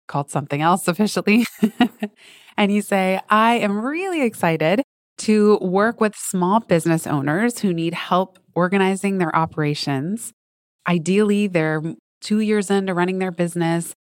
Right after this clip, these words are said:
earning six figures, and have at least one or two part-time team members. That would make our work together most fruitful.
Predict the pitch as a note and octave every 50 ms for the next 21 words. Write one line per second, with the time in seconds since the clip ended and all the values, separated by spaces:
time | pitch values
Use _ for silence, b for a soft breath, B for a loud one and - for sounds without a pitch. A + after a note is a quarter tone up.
0 | _ _ - E3 E3+ F3+ F3+ F3+ - - F#3+ F#3 - - - E3+ D#3 E3 D#3+ E3
1 | D#3 - E3 E3 E3+ E3 D3 D#3+ D#3 - - E3 F3 F#3 G3+ G3 - - E3 D#3+
2 | F3 E3+ E3+ F#3 F#3 F3+ F3+ - - - E3+ D#3+ D#3+ D#3+ - - E3+ E3 - -
3 | - F3+ D#3+ D#3+ D#3+ D#3+ D#3+ - _ _ _ _ _ - - D#3+ D3 C#3+ C3 C3+
4 | - E2 E2+ G#2 - - _ _ _ _ _ - E3+ E3+ D#3+ F3+ F3+ D#3+ F3+ F3+
5 | E3+ E3 - E3+ D#3+ D#3 D3+ E3 D3+ - - - - D#3+ D3+ D3+ D#3 D3+ E3 E3
6 | D#3 D#3 D#3 - - - - - D#3 C#3+ - - - B2 - -